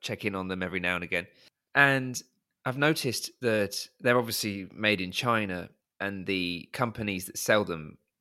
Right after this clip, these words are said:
are Chinese, and you can tell that the, the customer service teams are Chinese from their names and their,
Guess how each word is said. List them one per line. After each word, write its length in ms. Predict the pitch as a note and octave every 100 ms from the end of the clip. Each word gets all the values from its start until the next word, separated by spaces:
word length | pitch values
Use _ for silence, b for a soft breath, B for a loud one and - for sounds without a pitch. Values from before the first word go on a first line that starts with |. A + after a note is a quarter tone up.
| _ G2+
are 40 |
Chinese, 640 | - A2+ F#2 F2 D#2+ F2 F#2+
and 80 |
you 60 | F2+
can 160 | F#2+ E2
tell 280 | G#2+ F#2
that 200 | E2 -
the, 260 | - E2 E2 _ _ _ _
the 1080 | - - - - - _ - _ _ _ -
customer 360 | - B2 A#2 G2+
service 540 | A#2 G#2 F#2 F2 - - _ -
teams 560 | B2+ G#2 F#2+ F#2+ - -
are 60 | G#2
Chinese 640 | - G2+ F#2+ F#2 G#2 - - _ _ _ _
from 160 | - A2
their 120 | G2+
names 500 | G#2 F#2 F2+ F2+ - -
and 340 | G2+ F#2+ F2 - _ _ _ _ _ _ _
their, 320 | G#2+ F#2+ F2